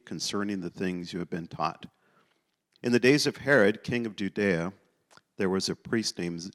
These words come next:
Zechariah of the division of Abijah, and he had a wife from the daughters of Aaron.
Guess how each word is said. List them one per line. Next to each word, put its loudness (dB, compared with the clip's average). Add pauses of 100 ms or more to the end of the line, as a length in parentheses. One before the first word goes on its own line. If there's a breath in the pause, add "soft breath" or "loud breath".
(340)
Zechariah 0 (580)
of -2
the 0
division 0
of -10
Abijah, -2
and -6
he -4
had 2
a 4
wife 2
from -6
the -6
daughters -2
of -4
Aaron. -6